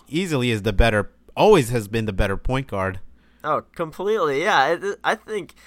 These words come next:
Speaker 2: yeah, Rondo has to be the one instigating all of this hate because Chris
Speaker 1: Mm-hmm.
Speaker 2: Paul's probably just annoyed that Rondo, like, thinks he's, like, as good as he is and, like, thinks that he can be on the same level as Chris Paul and talk to him in this way.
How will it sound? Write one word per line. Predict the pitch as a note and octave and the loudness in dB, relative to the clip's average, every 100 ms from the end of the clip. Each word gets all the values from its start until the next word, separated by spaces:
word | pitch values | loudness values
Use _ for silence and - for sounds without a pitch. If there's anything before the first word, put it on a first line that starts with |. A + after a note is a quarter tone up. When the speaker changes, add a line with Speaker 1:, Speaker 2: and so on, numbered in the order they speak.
| - | -14
Speaker 2:
yeah, | - E3 B2+ | -2 0 0
Rondo | C#3+ G3 A#3+ F#3+ D#3+ D3+ C3+ - | -2 -2 0 2 2 0 -4 -6
has | D3 F3 - | -4 -2 -4
to | D3 | -8
be | C#3 | -6
the | B2+ C3 | -6 -4
one | C3 B2 | -4 -6
instigating | C3 - B2 A#2 A2 G#2+ | -10 -12 -10 -6 -6 -6
all | G#2 G#2 | -8 -8
of | G#2 | -10
this | G#2 - | -12 -10
hate | A#2 G#2 - | -8 -10 -12
because | G#2+ B2 A2+ | -12 -12 -6
Chris | D3 B2+ | -2 0
Speaker 1:
Mm-hmm. | C3+ | 0
Speaker 2:
Paul's | D3 D3+ | 0 -2
probably | - D3 B2+ | 0 -2 -2
just | B2 | -8
annoyed | A#2+ A#2 A2+ B2+ A2+ | -12 -8 -4 -4 -4
that | A2 G2 | -6 -4
Rondo, | A2+ A2 A#2+ A#2 A2 A2 - _ _ _ | -2 -2 -2 -2 -2 -4 -8 _ _ _
like, | - A2+ - _ _ | -8 -8 -10 _ _
thinks | D#3+ C#3+ | -4 -4
he's, | D3 B2+ - | -6 -6 -6
like, | G2+ A#2+ - | -6 -6 -4
as | C3 B2 | -6 -2
good | C#3+ C#3 | -2 0
as | B2+ | -2
he | A#2+ A#2+ | -4 -4
is | C3 A2+ G#2+ G#2+ | -2 -4 -6 -10
and, | - G#2+ | -10 -8
like, | G#2+ G#2+ | -8 -8
thinks | B2+ A#2+ | -10 -8
that | A#2+ | -8
he | A2+ | -8
can | B2 A2+ | -10 -8
be | C3 | -2
on | B2+ A#2+ | -2 -2
the | |
same | A#2 B2 A#2 | -4 -4 -4
level | A2+ A2+ A#2 | -4 -2 -4
as | A#2 | -6
Chris | - A2 | -8 -10
Paul | - A#2 G#2+ | -4 -4 -4
and | G#2+ | -2
talk | A#2+ A#2+ | 0 0
to | A2 | -4
him | G#2 G#2 | -10 -8
in | G#2 | -10
this | G#2 - | -10 -8
way. | A2 G#2+ G#2+ | -4 -2 -4